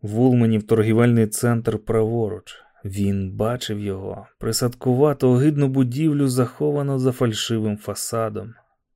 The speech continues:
Знову почав розлітатися серпантин. Від дощу він безживно промокав і липнув. Натовп роздувався. Хтось увімкнув міську сирену, і її лемент змішався з Клінгермановим.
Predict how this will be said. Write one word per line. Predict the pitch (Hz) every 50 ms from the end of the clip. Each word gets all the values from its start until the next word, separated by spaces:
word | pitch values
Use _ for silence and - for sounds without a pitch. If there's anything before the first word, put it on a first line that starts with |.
| _ _ -
Знову | 104 101 98 101 104 117 131 131 127 123
почав | 123 - 123 - - 127 117 120
розлітатися | 123 117 110 107 110 107 - 113 107 107 - 104 - - 110
серпантин. | - - 107 98 - - 107 101 98 - - - 101 95 92 101 - - _ _ _ _ -
Від | - 104 104 101 95 98 101
дощу | 104 98 92 - - - - 127 127 127 127
він | 120 113 113 113 107
безживно | 107 113 110 104 101 110 127 147 151 147 143 135
промокав | 127 131 127 117 113 110 107 - - 120 113 110 107
і |
липнув. | 107 104 101 107 113 110 104 - 101 98 92 92 - _ - - _ _ _ _
Натовп | - 113 113 127 139 135 127 - 127 123 123 -
роздувався. | 127 120 110 107 110 113 107 110 120 123 123 110 104 - - - 110 104 120 - - -
Хтось | - - _ - 160 180 165 - -
увімкнув | 143 139 139 139 131 - - 156 151
міську | 151 143 139 135 127 - - 151 143
сирену, | 135 - - 123 123 139 147 143 135 131 127 120
і | 113 110 117
її | 117 120 127 135 151 165 170
лемент | 156 151 160 170 165 160 156 147 135
змішався | 120 117 120 120 110 - - 127 127 127 120 - - 120
з | 110 -
Клінгермановим. | - - - 113 117 123 127 120 110 110 104 104 98 95 95 92 90 90 90 92 101